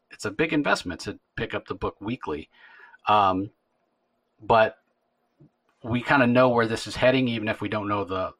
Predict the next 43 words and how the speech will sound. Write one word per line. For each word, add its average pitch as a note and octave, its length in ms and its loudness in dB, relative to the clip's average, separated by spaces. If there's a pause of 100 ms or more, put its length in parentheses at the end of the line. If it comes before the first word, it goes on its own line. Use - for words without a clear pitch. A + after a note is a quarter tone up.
the - 80 -10
ultimate G2+ 360 -8
conclusion, A#2 500 -2
because G2+ 280 -4
we G#2 80 -6
got G#2+ 220 2
that. C3+ 240 0 (300)
And B2+ 100 2
I B2+ 40 2
sorta F#3 280 4
wish C#3 220 4
that A#2 120 0
we G#2 100 -2
didn't G#2 340 -6 (240)
know. G#2 340 -8 (420)
You G2+ 80 -6
know, G2+ 140 -4
ki-, - 320 -8
kind D3 160 2
of C3+ 60 0
the A#2+ 80 -2
same, A#2+ 500 -2 (460)
um, G2+ 560 0 (440)
same B2 260 2
th-, C3 280 -6
way A#2+ 160 4
we, G#2+ 120 0
that G2+ 120 -4
we G2 60 -6
feel G#2+ 200 -2
about F#2+ 280 -2
Future A2 220 -6
State. - 320 -10 (220)
You F2 100 -6
know, F2+ 140 -4
like - 200 -14 (160)
Rocky F#2 220 0
was F#2 100 -14
talking F#2 260 -2
about E2 240 -2 (100)
Suicide G2 440 -4
Squad E2+ 280 -4
and F#2 100 -14